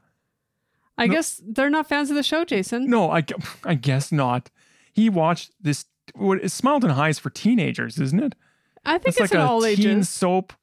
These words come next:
Speaker 1: It's all ages.
Speaker 2: He's crying about somebody dumping another character at a school dance, and it's affecting
Speaker 1: Yeah.
Speaker 2: his work performance.
Speaker 1: It's affecting his work
Speaker 2: Oh,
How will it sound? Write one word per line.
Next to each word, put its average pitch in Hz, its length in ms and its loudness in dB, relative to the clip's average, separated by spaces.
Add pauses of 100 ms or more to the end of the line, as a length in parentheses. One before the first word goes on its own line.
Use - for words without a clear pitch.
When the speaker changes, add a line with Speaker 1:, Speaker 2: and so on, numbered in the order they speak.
(180)
Speaker 1:
It's 494 140 -2
all 208 220 0
ages. 165 300 -2
Speaker 2:
He's 226 180 2
crying 170 580 0
about 139 400 0 (120)
somebody 165 400 0
dumping 143 340 0
another 139 240 0
character 139 420 -2
at 135 60 -2
a 131 40 -6
school 151 340 -2
dance, 143 340 0
and 165 120 -4
it's 143 140 -4
affecting 185 440 -2
Speaker 1:
Yeah. 160 60 2
Speaker 2:
his 120 100 -4
work 139 360 -2
performance. 180 640 -2
Speaker 1:
It's - 120 -12
affecting 247 480 -4
his 240 160 -4
work 233 160 -4
Speaker 2:
Oh, - 40 -16